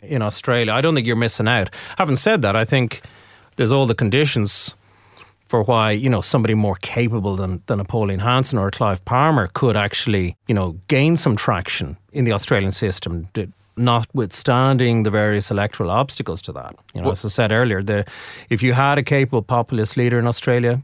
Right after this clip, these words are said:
Speaker 1: they, they might actually be able to get some kind of a foothold.
Speaker 2: What, what are those conditions, do you think?
Speaker 1: Ah, there's a number of them. I mean, for one, think about attitudes to immigration in this country.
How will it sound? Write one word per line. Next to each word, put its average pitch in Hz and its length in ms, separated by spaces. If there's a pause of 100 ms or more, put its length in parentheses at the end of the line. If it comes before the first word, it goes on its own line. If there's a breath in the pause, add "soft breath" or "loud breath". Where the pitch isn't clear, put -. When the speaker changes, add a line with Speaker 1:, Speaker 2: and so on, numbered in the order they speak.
(140)
Speaker 1:
they, 160 120
they 147 200
might 151 240
actually - 300
be 107 140
able 107 160
to 113 60
get 117 160
some 117 160
kind 110 140
of 101 100
a 104 40
foothold. 107 500 (140)
Speaker 2:
What, 147 240
what 113 120
are 117 60
those 107 220
conditions, 104 680 (200)
do 101 60
you 104 40
think? - 240 (420)
Speaker 1:
Ah, 107 160
there's 113 180
a 123 40
number 135 260
of 127 120
them. 113 100
I 117 100
mean, 127 240
for 127 160
one, 160 640 (420 loud breath)
think 247 140
about 190 200
attitudes 123 460
to - 80
immigration 107 580
in 92 100
this 92 140
country. - 560